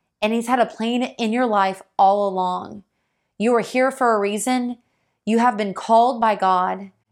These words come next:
Your identity is in Christ. You're here to learn how to broadcast His love. And I want to tell you right now, God has already put the gifts and talents in you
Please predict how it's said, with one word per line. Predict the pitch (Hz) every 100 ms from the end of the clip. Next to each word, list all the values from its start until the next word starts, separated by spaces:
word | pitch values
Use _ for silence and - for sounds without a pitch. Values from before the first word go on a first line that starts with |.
| _
Your | 185 247
identity | 226 202 170 233 247 226 190 185 - _
is | 208 202
in | 185
Christ. | 180 185 202 190 - - - _ _ _ _ _ _ _
You're | 196 247 294
here | 240 262 240 214 208 - -
to | 233
learn | 226 220 240 214
how | 196 214 247 214 180 - -
to | 220
broadcast | 190 190 190 196 196 185
His | 190 170
love. | 180 175 170 - _ _ _ _ _ _
And | 220
I | 269
want | 302
to | 269
tell | - 262
you | 240 247
right | 233
now, | 226 226
God | 214 226 240
has | 262 240
already | 233 226
put | 226 220
the |
gifts | 180 208 233 -
and | - 208
talents | - 214 208 196 -
in | 214 208
you | 196 185 185